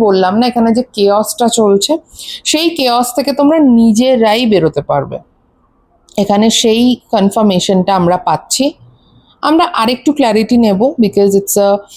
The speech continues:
um, হেভি এনার্জি। কনফিউশনের এনার্জি কিন্তু হেভি হয়। So আমরা আরেকটু ক্ল্যারিটি এখানে চাইবো from divine।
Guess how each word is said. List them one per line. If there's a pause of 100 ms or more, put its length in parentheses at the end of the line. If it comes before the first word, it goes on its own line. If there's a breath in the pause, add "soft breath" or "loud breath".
(520 loud breath)
um, (920)
হেভি (100)
এনার্জি। (400)
কনফিউশনের
এনার্জি (100)
কিন্তু (640)
হেভি (100)
হয়। (520 soft breath)
So (260)
আমরা (160)
আরেকটু (240)
ক্ল্যারিটি
এখানে (160)
চাইবো (640 loud breath)
from (140)
divine।